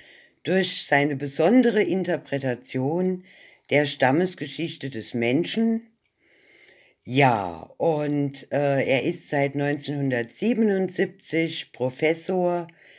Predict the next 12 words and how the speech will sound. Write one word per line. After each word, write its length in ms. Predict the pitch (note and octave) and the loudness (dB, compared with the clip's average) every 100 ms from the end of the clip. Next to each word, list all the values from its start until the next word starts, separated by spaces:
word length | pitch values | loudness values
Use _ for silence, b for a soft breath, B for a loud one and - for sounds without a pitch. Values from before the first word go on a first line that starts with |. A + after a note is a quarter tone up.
| B - | B -10
für 300 | - D3 - | 0 0 2
Anthropologie 1300 | D3+ F#3 E3 F3 - D#3 C3+ C3+ C3+ D#3+ G#3 A#3 - b b b - | 0 0 -2 -4 -4 0 0 0 -4 -4 -4 -6 -10 b b b -4
an 180 | D3 D3+ | 0 4
der 160 | C#3 | 4
University 1400 | C3+ E3+ A#3 A3+ F3 C#3+ D#3+ E3+ E3 - D#3+ E3 D#3+ - | 4 4 6 6 8 8 8 4 -2 -6 -6 -2 -4 -4
o-, 240 | A#2+ C#3 - | -6 -6 -4
of 300 | - D#3 - | -2 -2 -2
Michigan 800 | B2+ D#3 G3 D#3 C3 G#2+ G2 D#2+ E2+ B B B B B B | -2 0 2 4 4 4 0 -4 -12 B B B B B B
in 220 | C#3 C#3+ C3+ | 0 2 2
U 140 | D#3 | 0
S 280 | D3 C3+ - | 0 0 -2
A. 380 | A#2+ G#2 D#2+ | -4 -4 -6